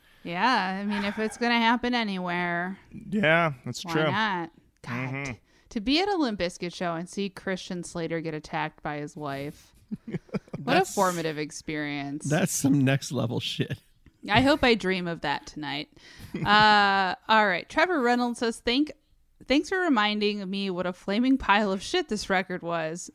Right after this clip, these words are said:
Speaker 1: Three hours of my life I'll never get back." <laughs> Trevor, you're not wrong. And if you <laughs> keep on here, like, listening to this, <laughs> you might
Speaker 3: Yeah.
Speaker 1: sacrifice a couple more, baby.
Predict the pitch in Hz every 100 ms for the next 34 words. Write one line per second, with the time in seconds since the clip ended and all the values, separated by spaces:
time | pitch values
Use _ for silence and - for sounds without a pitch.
0 | - - - 220 254 269 277 269 269 254
1 | 247 214 202 202 - 190 175 170 175 180
2 | 190 190 185 175 160 139 - - - -
3 | - 220 - 311 - 226 262 277 285 233
4 | 220 220 - 196 180 190 226 262 214 190
5 | 185 190 226 185 180 185 208 226 240 285
6 | 302 - - 294 330 214 269 262 247 262
7 | 269 294 262 - 226 214 214 254 339 269
8 | 202 226 330 311 - - 302 302 - -
9 | - - - - 214 277 403 240 165 220
10 | - 311 277 302 247 - 277 285 254 330
11 | 392 226 214 196 202